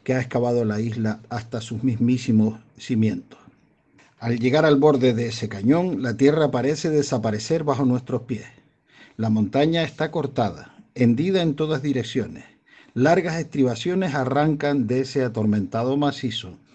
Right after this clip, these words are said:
y mueren en las tierras costeras del sur o en el valle de la Aldea. Sin embargo, a medida que se desciende hacia Tejeda,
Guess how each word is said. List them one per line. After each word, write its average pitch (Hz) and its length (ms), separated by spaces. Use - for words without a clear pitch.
y 135 120
mueren 156 340
en 151 100
las 120 160
tierras 120 340
costeras 143 420
del 117 160
sur 123 260
o 113 160
en 107 80
el 98 100
valle 107 300
de 107 100
la 98 120
Aldea. 85 420
Sin 156 200
embargo, 175 440
a 127 140
medida 196 400
que 196 100
se - 140
desciende 127 520
hacia 180 300
Tejeda, 123 580